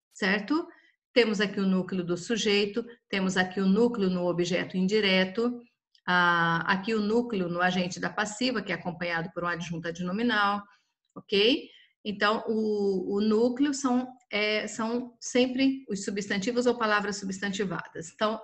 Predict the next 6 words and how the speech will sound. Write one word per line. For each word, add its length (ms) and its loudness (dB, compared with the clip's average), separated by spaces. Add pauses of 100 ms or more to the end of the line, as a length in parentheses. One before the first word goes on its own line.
nós 240 -2
chamamos 420 -2
ali 280 2
de 280 -6 (160)
sintagmas 960 2 (160)
nominais. 800 -2